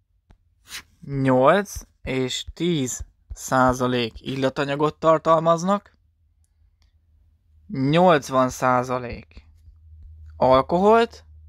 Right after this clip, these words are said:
és szintén tíz-tizenkét százalék vizet. Eau de toilette.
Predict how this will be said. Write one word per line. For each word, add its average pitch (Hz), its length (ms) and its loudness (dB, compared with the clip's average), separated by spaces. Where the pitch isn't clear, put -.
és 120 260 -4
szintén 175 800 -2
tíz-tizenkét 139 1700 -4
százalék 131 560 -2
vizet. 127 480 -6
Eau 226 300 4
de 202 160 4
toilette. 127 760 -4